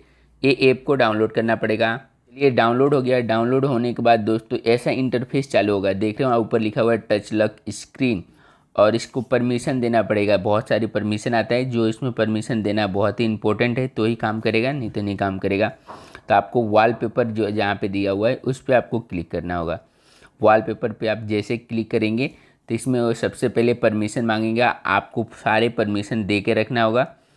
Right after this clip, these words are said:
जैसे आप परमिशन दे दोगे, तीन परमिशन आएगा। चलिए, पहला परमिशन हम दे देते हैं, यहाँ से अंदर आएगा। यहाँ से आपको अलाउ करना होगा, खोजना पड़ेगा कि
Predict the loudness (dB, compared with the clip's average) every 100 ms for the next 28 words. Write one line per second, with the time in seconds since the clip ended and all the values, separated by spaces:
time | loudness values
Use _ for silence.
0 | _ _ 0 0 4 4 4 0 0 -2
1 | -4 -2 0 0 0 -2 -6 -10 -20 _
2 | _ _ _ -2 0 2 0 0 0 -2
3 | -2 0 0 0 0 2 4 2 2 -2
4 | -4 -4 -4 -2 -2 -2 -2 -4 -4 -4
5 | -6 -10 -12 _ _ -20 -20 _ _ -20
6 | -6 2 4 6 4 2 0 0 0 -2
7 | -6 -2 -2 -2 0 0 2 2 2 0
8 | 2 2 2 0 -4 -2 0 0 0 0
9 | 0 -2 -4